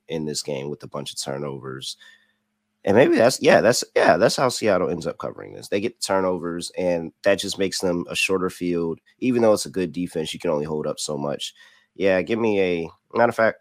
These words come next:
I'll even make it thirteen three. Thirteen three final score. All right.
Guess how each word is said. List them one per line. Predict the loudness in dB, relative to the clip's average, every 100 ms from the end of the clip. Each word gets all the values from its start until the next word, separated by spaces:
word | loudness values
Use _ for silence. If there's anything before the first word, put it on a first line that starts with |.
| _ 2
I'll | 4 4
even | 2 0 -2
make | -2 -4
it | -8
thirteen | -8 -6 -10 -8 -8 -8 -10 -16 _ _
three. | -20 -16 -14 -16 -20 _
Thirteen | -6 -6 -4 -8 -8 -10
three | -12 -12 -12
final | -12 -10
score. | -10 -12 -16 -16 _ _ _ _ _ _ -20 -20 _ _ _ _ _ _ 6
All | 8
right. | 8